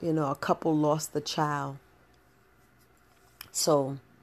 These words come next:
that song, that song by Mary J. Blige,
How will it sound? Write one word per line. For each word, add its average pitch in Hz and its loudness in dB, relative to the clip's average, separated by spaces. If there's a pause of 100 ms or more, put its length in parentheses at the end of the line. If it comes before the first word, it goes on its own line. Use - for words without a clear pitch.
(1040)
that 160 2
song, 156 0 (880)
that 151 2
song 165 4
by 156 2
Mary 147 2
J. 160 4
Blige, 147 -4